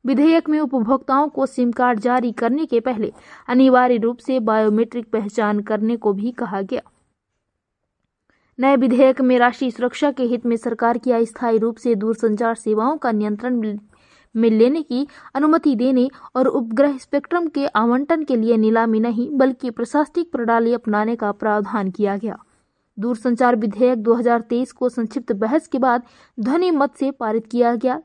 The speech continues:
केंद्रीय संचार मंत्री अश्विनी वैष्णव ने कहा कि यह विधेयक दूरसंचार क्षेत्र में संरचनात्मक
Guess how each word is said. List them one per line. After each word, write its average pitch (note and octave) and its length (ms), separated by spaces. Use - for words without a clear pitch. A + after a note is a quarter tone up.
केंद्रीय B3+ 340
संचार A#3 400
मंत्री A3+ 460
अश्विनी C#4+ 360
वैष्णव B3+ 380
ने C#4+ 160
कहा A#3+ 280
कि B3+ 160
यह A#3+ 160
विधेयक A3+ 640
दूरसंचार E4 580
क्षेत्र C4 380
में C4 160
संरचनात्मक B3 840